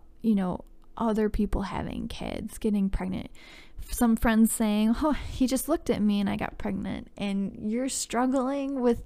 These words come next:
that, um, because months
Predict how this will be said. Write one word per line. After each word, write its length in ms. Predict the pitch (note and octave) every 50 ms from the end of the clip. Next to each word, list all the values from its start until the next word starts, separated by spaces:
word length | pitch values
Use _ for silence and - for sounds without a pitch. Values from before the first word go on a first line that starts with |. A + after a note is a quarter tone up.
| -
that, 540 | - A#3 A3+ A#3 B3 C4+ C4+ C4 B3+ - - - - - - - - - - - - - - - - - - - - - -
um, 300 | - G3+ G3 G3 F#3+ G3
because 320 | G3 - G#3+ G3 - - G#3+
months 440 | G#3 A3 B3 B3+ B3 - - -